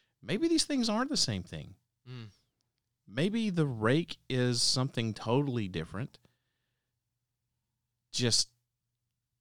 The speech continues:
Speaker 1: looks similar.
Speaker 2: Yeah.
Speaker 1: But, you know, I, like I said, I'm, I'm open. I'm open.
Speaker 2: For sure. And I, I do, I do know that I did say earlier in this episode that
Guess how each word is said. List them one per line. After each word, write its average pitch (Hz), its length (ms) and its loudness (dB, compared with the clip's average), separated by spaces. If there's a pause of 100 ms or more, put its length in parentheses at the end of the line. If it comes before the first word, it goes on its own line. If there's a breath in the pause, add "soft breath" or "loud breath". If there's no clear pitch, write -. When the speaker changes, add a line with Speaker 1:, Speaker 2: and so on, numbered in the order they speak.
(420)
Speaker 1:
looks - 180 0
similar. 87 640 -2 (220)
Speaker 2:
Yeah. 113 260 -12 (440)
Speaker 1:
But, 123 200 2 (100)
you 151 140 -4
know, 113 380 2
I, 131 380 2
like 117 100 -4
I - 40 -4
said, - 100 -4
I'm, 180 320 2
I'm 151 300 2
open. 87 460 -4 (320)
I'm 104 160 -6
open. 82 400 -12
Speaker 2:
For 135 80 -16
sure. 123 180 -10
And 123 200 -8
I, 127 100 -4
I 123 140 0
do, 147 260 -4
I 131 120 -4
do 139 160 -4
know 147 180 -2
that 135 180 -4
I 123 100 -4
did 120 240 -8
say 123 280 -8
earlier 117 340 -8
in 117 100 -10
this 113 180 -10
episode 117 520 -12
that 101 300 -14